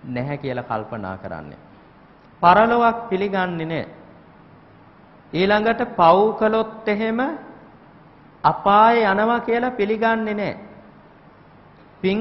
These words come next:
කරන කෙනා දිව්‍ය ලෝකේ යනවා කියලා පිළිගන්නේ මෙලොව ජීවත් වෙන්නේ ආයි උපදිනවා කියන අදහසක්වත්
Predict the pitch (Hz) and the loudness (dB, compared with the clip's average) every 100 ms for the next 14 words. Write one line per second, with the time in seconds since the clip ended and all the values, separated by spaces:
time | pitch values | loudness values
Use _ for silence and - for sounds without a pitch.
0 | 240 247 202 180 165 165 160 156 151 151 | -2 0 0 0 -4 -4 -2 -2 -2 -4
1 | 151 - - - - - 127 170 190 185 | -8 -16 -20 -20 -20 -12 -6 -4 -2 -2
2 | 160 165 160 151 147 156 151 147 139 139 | 0 -2 -2 -4 -4 -4 -4 -6 -8 -8
3 | 139 143 131 117 113 95 - - - - | -8 -8 -6 -8 -8 -12 -14 -18 -20 -20
4 | - - - - - - - 156 165 196 | -20 -20 -20 -20 -20 -20 -18 -6 -2 2
5 | 226 240 170 180 208 233 233 - - 185 | 4 2 0 0 2 4 2 0 -6 -4
6 | 196 214 247 302 - - - - - - | -4 -4 -4 -4 -8 -16 -20 -20 -20 -20
7 | - - - _ _ - 139 165 190 170 | -20 -20 -20 _ _ -4 2 4 4 0
8 | - 196 196 208 214 214 208 196 214 214 | -2 -2 0 -2 -2 -2 -2 -2 -2 0
9 | 165 175 202 226 220 220 220 - 233 | -2 0 0 0 0 -2 -2 -2 -2